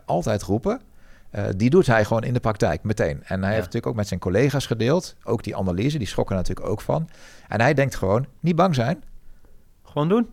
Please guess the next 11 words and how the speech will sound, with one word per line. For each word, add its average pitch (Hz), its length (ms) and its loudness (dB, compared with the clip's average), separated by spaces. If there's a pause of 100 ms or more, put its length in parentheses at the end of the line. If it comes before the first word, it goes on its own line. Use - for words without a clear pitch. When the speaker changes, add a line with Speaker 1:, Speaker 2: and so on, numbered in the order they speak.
Speaker 1:
Gewoon 180 320 2
doen. 185 180 6
Dus, 120 180 -2
eh, 151 120 -10
echt - 180 -12
Speaker 2:
Ja. 151 80 -2
Speaker 1:
fantastisch. - 580 0
Compliment. 131 520 2
Speaker 2:
Echt - 200 0
complimenten. 110 580 0
Speaker 1:
Ja. 87 120 4